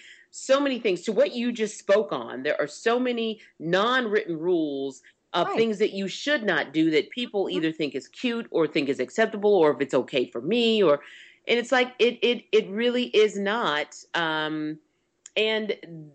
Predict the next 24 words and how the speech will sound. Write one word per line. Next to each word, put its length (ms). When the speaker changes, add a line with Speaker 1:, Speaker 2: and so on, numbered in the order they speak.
Speaker 1:
they, 320
they 220
should, 320
you 160
would 220
think 180
that 160
common 400
sense 260
would 200
prevail, 500
but 220
social 340
media 340
has 160
shown 300
that 160
common 340
sense 280
is 160
not 260
all 220
that 160
common. 420